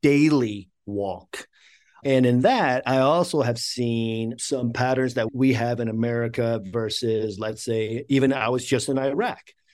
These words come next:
and I was just talking to my buddy there and I'm like, "What do you guys do with the elderly people?" They go, "We co-, they come home. We take care of our parents." Uh, he goes, "What do you guys do in America?" I go, "We send them to a rest home." <laughs> We go, "See you later." <laughs>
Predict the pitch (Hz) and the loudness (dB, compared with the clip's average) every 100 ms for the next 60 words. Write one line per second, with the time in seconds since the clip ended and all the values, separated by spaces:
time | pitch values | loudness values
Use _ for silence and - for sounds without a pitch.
0 | _ _ 104 110 117 113 127 113 127 123 | _ _ -4 0 2 2 0 0 0 0
1 | 127 120 127 123 120 127 127 131 160 247 | -2 0 0 2 2 2 4 4 2 2
2 | 151 113 113 127 123 135 160 254 285 226 | 0 -2 -2 -2 2 2 4 4 2 2
3 | 247 254 185 233 214 147 123 139 135 156 | 0 0 0 2 4 4 4 0 2 0
4 | 160 120 110 - 117 113 110 131 127 147 | 2 2 0 -4 -8 -4 -2 0 2 0
5 | 185 160 143 151 - 262 - - _ _ | -2 -6 -4 -6 -6 -6 -6 -12 _ _
6 | _ _ _ _ _ - 143 143 165 - | _ _ _ _ _ 0 2 2 -2 0
7 | 202 160 120 - 190 190 92 92 - - | 0 0 -4 -6 -8 -6 -8 -12 -18 -18
8 | _ _ _ _ 170 170 156 160 147 175 | _ _ _ _ -2 0 4 4 6 4
9 | 170 160 160 156 156 185 170 110 110 120 | 4 2 2 2 0 0 0 0 -2 0
10 | 127 135 139 156 143 147 143 160 - 110 | 0 0 2 2 4 2 2 0 -2 -6
11 | - 226 185 208 196 - 233 180 190 196 | 2 2 4 2 2 2 2 4 4 4
12 | 180 175 - 208 339 | 4 2 -2 -6 -6